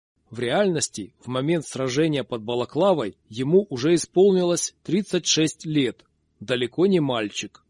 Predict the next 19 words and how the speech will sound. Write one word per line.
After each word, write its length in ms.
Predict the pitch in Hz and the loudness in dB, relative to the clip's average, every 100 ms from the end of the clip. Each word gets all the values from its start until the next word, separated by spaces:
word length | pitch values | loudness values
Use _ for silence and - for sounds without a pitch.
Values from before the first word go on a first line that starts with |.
| _ _ _ _ | _ _ _ _
Автор 420 | 160 190 190 170 _ - | -4 -2 -2 -2 _ -2
двух 260 | 135 185 - | 2 2 0
книг 320 | - 196 - | 0 0 0
по 100 | 135 | -4
лошадиной 600 | 131 - 131 156 170 160 | -2 -2 -2 0 2 2
науке 640 | 156 170 147 117 113 101 _ _ - | 4 6 6 4 -6 -12 _ _ -6
«Теории 460 | 127 139 190 180 | 0 6 6 6
применения 680 | 160 143 131 127 156 170 165 | 0 -2 -2 0 2 2 0
кавалерии 680 | - 127 120 139 160 151 151 | -2 -4 0 2 4 4 2
в 140 | 110 104 | -4 -4
бою». 440 | 135 131 104 92 _ _ _ _ _ _ _ | -2 0 -2 -6 _ _ _ _ _ _ _
В 80 | 107 | -14
звании 460 | 95 139 165 156 | -4 -2 2 2
капитана 580 | 147 151 165 202 208 156 | 0 -2 -2 0 2 0
Нолен 420 | 123 143 180 202 | -2 2 4 2
явно 460 | 190 107 160 180 175 | 0 -2 -2 0 0
задержался, 840 | 151 156 156 127 120 101 - 87 - _ _ | 0 0 -2 -2 -4 -4 -8 -10 -20 _ _
что 360 | - - 196 208 | -4 4 4 4
неудивительно. 1000 | 147 180 180 180 185 175 131 113 101 | 4 4 4 2 2 0 -2 -4 -8